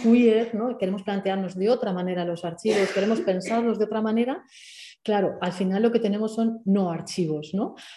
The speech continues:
O son contraarchivos, o son archivos que fracasan, y está muy bien que fracasen, ¿no? Siguiendo un poco la idea de Jack Halberstam de el arte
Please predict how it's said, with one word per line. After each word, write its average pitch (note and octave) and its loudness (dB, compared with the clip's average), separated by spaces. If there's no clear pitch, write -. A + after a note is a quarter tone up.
O G3 4
son A3 0
contraarchivos, E3 0
o F#3 -2
son G#3+ 0
archivos A#3 0
que G3 4
fracasan, E3 -4
y F#3 2
está F3 -2
muy G3 2
bien F3+ 2
que E3 -2
fracasen, D#3+ -6
¿no? G3+ -6
Siguiendo F3 -2
un F#3+ -2
poco F#3 -2
la F3+ 0
idea F3 0
de E3+ 0
Jack E3+ -4
Halberstam F3 -6
de D#3 -2
el E3 -4
arte E3+ -6